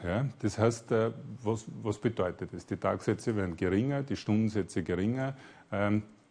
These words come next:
man steht als Geschäftsführer in, ziemlich unter Druck. Ja? Das führt dazu, dass du ständig, wenn man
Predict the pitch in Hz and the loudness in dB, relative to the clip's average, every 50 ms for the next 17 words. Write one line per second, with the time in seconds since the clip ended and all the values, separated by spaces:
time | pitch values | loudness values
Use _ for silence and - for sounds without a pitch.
0 | _ _ _ _ - - 110 107 107 - - 104 104 110 110 135 110 101 - - | _ _ _ _ -4 0 0 0 2 2 2 2 4 4 2 0 -2 -2 -2 -4
1 | 110 - - 95 101 - - - - 120 113 117 117 113 113 101 101 104 110 113 | -4 -2 0 0 0 0 -2 -2 0 2 4 4 4 2 2 2 4 4 4 2
2 | 113 - - - - - _ _ _ _ - - - 107 113 113 113 110 101 92 | 0 -6 -16 -20 -20 -20 _ _ _ _ -4 2 4 6 6 6 6 4 4 4
3 | - 104 90 - 92 82 78 - - - - - 87 92 120 139 135 - - - | 4 2 2 2 0 -2 -2 -4 -10 -18 -8 -2 0 0 0 0 -4 -10 -18 -6
4 | - - 107 107 - - 107 113 151 143 - 101 98 104 101 - - 135 139 156 | -2 -2 -2 0 0 4 4 4 6 4 4 2 0 0 0 0 0 2 2 2
5 | 165 156 - - - - - - _ _ - - 117 113 113 - - - 120 113 | 0 -4 -8 -14 -20 -20 -20 -20 _ _ 2 4 4 4 4 0 -4 0 2 2
6 | 117 113 - - - - - 107 113 131 147 147 151 151 156 151 - - - - | 2 2 0 -4 -4 0 2 2 4 2 2 2 2 0 0 -2 -4 -12 -18 -18
7 | - - - - - - 107 107 107 107 | -18 -18 -18 -8 -4 -2 0 2 2 0